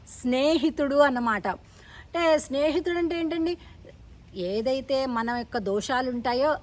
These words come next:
అది రహస్యంగా చెప్తాడు. ఏదైతే మన మనసులో కోరిక ఉంటుందో మనకి తెలియకుండా ముందే పరిగెడతాడు. తెలుసు మనకి గజేంద్ర మోక్షం సమయంలో స్వామి కంటే ముందుగా రయ్యమని దూసుకుంటూ వచ్చేసి స్వామి రెండు పాదాల మధ్యలో కూర్చునేలాగా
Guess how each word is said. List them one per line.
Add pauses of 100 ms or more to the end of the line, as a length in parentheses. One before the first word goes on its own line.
అది (180)
రహస్యంగా
చెప్తాడు. (400)
ఏదైతే
మన
మనసులో
కోరిక
ఉంటుందో
మనకి
తెలియకుండా
ముందే
పరిగెడతాడు.
తెలుసు
మనకి (340)
గజేంద్ర
మోక్షం
సమయంలో
స్వామి
కంటే
ముందుగా
రయ్యమని
దూసుకుంటూ
వచ్చేసి
స్వామి
రెండు
పాదాల
మధ్యలో
కూర్చునేలాగా